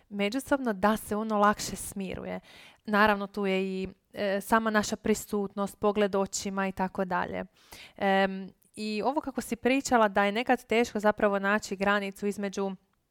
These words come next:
empatije i popuštanja, ja bih rekla da je nekako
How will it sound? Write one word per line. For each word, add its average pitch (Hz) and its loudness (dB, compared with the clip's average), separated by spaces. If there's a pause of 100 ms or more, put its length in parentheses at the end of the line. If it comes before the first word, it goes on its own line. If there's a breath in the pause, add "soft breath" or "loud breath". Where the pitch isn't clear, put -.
(380)
empatije 202 4
i 202 0
popuštanja, 202 -2 (440 loud breath)
ja 214 2
bih 277 2
rekla 285 2
da 254 2
je 226 2
nekako 220 0